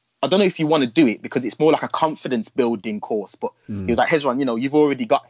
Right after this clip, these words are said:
Speaker 1: confidence, so you don't really need to do that course. And I don't think that they will accept you."
Speaker 2: Mm-hmm.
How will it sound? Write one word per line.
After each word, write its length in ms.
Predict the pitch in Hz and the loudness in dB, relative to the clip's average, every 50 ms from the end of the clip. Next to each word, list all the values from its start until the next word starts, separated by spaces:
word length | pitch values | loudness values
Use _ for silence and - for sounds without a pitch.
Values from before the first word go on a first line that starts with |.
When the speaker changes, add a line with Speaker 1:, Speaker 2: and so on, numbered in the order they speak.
| _ _ | _ _
Speaker 1:
confidence, 500 | - 139 123 - _ - 104 95 - - | -4 -4 -4 -4 _ -10 -10 -10 -12 -14
so 280 | - - 117 113 110 - _ _ _ _ _ _ | -6 -4 -4 -4 -4 -6 _ _ _ _ _ _
you 100 | - 120 | -6 0
don't 260 | 110 139 143 131 117 123 | 2 2 2 2 0 -2
really 240 | 131 127 120 123 | 0 0 0 0
need 180 | 120 120 110 - | 0 -2 -2 -4
to 60 | 123 | -8
do 220 | 104 120 123 127 123 | -2 2 2 4 4
that 160 | - - - | 2 -4 -4
course. 240 | - 117 107 101 - | -6 -6 -6 -4 -4
And 80 | 107 | -4
I 40 | 107 | 0
don't 200 | 113 123 123 - | 0 0 0 0
think 140 | - 123 110 | -2 -2 -2
that 80 | 107 | 0
they 100 | 117 120 | -2 0
will 140 | 113 117 113 | 0 0 -2
accept 400 | 113 - - - - - - - - | -2 -4 -2 -2 -2 -2 0 0 0
you." 120 | 220 247 - _ _ _ _ _ _ 92 | 0 0 -2 _ _ _ _ _ _ -12
Speaker 2:
Mm-hmm. 280 | 98 92 87 123 135 | -12 -10 -10 -10 -12